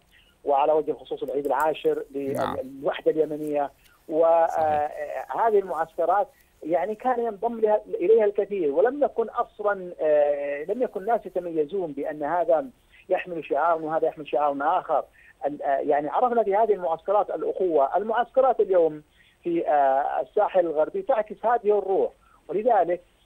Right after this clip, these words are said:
Speaker 1: يجب أن، أن نكرس في الناس الذي يمكن أن يخلصنا من ال-، من الاحتراب ال-، ال-، المذهبي، وهو حب الوطن، أننا جميعا ننتمي إلى وطن واحد، ننتمي
Speaker 2: صحيح.
Speaker 1: إلى أرض واحدة، ننتمي أص-، ننتمي إلى، إلى أصل واحد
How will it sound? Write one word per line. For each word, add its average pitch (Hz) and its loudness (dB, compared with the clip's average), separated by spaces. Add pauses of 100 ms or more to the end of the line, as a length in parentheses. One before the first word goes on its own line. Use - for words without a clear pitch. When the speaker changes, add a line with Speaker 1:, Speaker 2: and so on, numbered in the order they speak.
Speaker 1:
يجب 233 0 (180)
أن، 175 -2
أن 151 -10
نكرس 196 -2 (100)
في 175 -6
الناس 165 0 (120)
الذي 170 -6
يمكن 202 -8 (120)
أن 170 -8
يخلصنا 196 -2
من 185 -4
ال-، 165 -4
من 165 -2
الاحتراب 165 0
ال-، 143 -8
ال-، 139 -8
المذهبي، 139 -4 (380)
وهو 233 2
حب 233 -4
الوطن، 180 2
أننا 180 0
جميعا 185 -2
ننتمي 175 -8
إلى 156 2
وطن 160 0
واحد، 127 -4
ننتمي 185 -6
Speaker 2:
صحيح. 185 -8
Speaker 1:
إلى 170 -6
أرض 175 2
واحدة، 147 -2 (360)
ننتمي 240 2
أص-، - -6
ننتمي 214 -2
إلى، 190 2
إلى 180 0
أصل 208 -4
واحد 190 -2